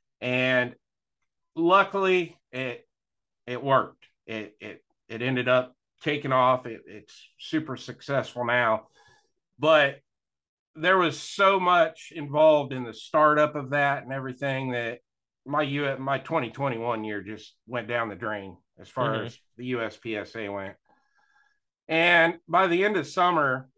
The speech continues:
Speaker 1: I was, like, kind of thinking about, like, "I think I'm just gonna hang it up. Like, I think I'm just gonna concentrate on my business and do my YouTube channel."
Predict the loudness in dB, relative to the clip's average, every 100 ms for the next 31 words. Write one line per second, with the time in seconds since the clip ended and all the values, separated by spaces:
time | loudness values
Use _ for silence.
0 | _ _ _ _ _ _ _ _ _ -4
1 | 0 2 0 -4 -10 -20 _ _ _ _
2 | _ -14 -14 -14 _ _ _ _ 0 2
3 | 2 -2 -2 0 2 2 -2 -6 -6 -6
4 | -6 -6 -4 -2 -2 -4 -6 -8 -10 _
5 | -14 -10 -10 -6 -4 -2 -4 -2 -2 2
6 | 2 2 0 2 2 2 0 -2 -2 -6
7 | -8 -8 -4 0 0 0 -4 -6 -10 -10
8 | -10 -8 -8 -8